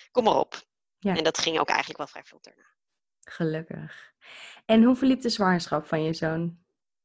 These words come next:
Speaker 1: Ja, de eerste helft echt wel heel erg goed. Eh, niet zoveel misselijk geweest, wel wat moe. Ehm, en heel lekker energiek in het tweede trimester. In het derde trimester werd het op een gegeven moment wel echt zwaar. Ja, wat, wat eigenlijk een rode draad is door mijn hele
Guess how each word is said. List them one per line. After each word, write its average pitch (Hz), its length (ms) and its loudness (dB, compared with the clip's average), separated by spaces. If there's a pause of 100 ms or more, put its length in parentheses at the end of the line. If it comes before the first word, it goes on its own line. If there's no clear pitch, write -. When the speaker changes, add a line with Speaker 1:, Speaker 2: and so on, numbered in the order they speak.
(760)
Speaker 1:
Ja, 269 340 2
de 214 580 -12
eerste 254 400 0
helft 180 800 2
echt - 260 -2
wel 202 100 4
heel 190 200 4
erg - 120 -2
goed. - 480 -8
Eh, 180 420 -12
niet 233 140 -10
zoveel 214 200 -10
misselijk 196 300 -6
geweest, 180 280 -6
wel 180 120 4
wat 170 140 0
moe. 226 260 -8 (640)
Ehm, 170 760 -14
en 175 180 0
heel 233 320 6
lekker 202 260 2
energiek 185 420 0
in 175 60 0
het 175 100 2
tweede 165 220 4
trimester. 226 580 -2 (800)
In 202 100 2
het 196 80 0
derde 214 180 4
trimester 208 340 2
werd 190 120 4
het 185 100 -2
op 175 60 -4
een - 60 -4
gegeven 175 200 0
moment 156 180 -4
wel - 80 -10
echt - 120 -8
zwaar. 139 420 0
Ja, 151 240 -6
wat, - 260 -16
wat - 180 -8
eigenlijk 180 320 -2
een 185 60 0
rode 175 140 2
draad 180 300 0
is 190 60 0
door 175 120 2
mijn 170 140 2
hele 170 360 2